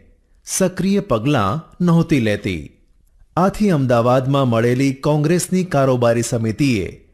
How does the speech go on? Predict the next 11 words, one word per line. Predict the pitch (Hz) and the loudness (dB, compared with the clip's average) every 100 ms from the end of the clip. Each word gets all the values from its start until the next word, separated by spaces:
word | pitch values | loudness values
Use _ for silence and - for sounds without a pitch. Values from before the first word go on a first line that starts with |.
| _ _ - | _ _ -2
પૂર્ણ | 190 202 202 | 2 2 0
સ્વરાજ્યની | - 135 147 147 123 135 135 123 | 0 0 2 2 0 -2 -2 0
પ્રાપ્તિ | 117 - 135 | -2 0 -2
માટે | 117 101 123 123 82 - _ _ - | 0 -2 0 -2 -4 -12 _ _ -8
સવિનય | - 170 147 156 190 | 0 0 2 0 0
કાનૂન | 185 139 143 160 160 | 0 0 0 2 0
ભંગની | 135 110 139 147 147 | 0 0 0 2 0
ચળવળ | - 143 135 139 135 | 0 0 2 0 0
શરૂ | - 160 180 | 0 0 0
કરવાનો | 160 127 117 123 117 | 0 2 2 2 0
અધિકાર | 104 123 - 127 98 | 0 -2 0 0 0